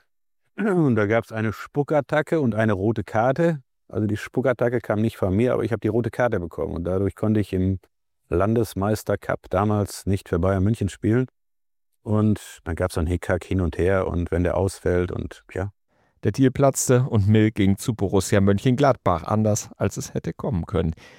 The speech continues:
Speaker 2: Nicht die ganz große Bühne, aber vielleicht für ihn genau die richtige.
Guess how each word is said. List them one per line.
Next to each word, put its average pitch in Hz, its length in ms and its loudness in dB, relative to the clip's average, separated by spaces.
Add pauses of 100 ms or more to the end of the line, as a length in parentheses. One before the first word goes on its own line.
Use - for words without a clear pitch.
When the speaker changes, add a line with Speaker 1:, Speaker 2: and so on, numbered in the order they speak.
(140)
Speaker 2:
Nicht 139 220 0
die 127 100 0
ganz 175 300 0
große 123 320 4
Bühne, 139 380 2
aber 143 180 4
vielleicht 143 360 2
für - 120 -4
ihn 147 280 2
genau 120 460 2 (320)
die 107 100 -2
richtige. - 500 -6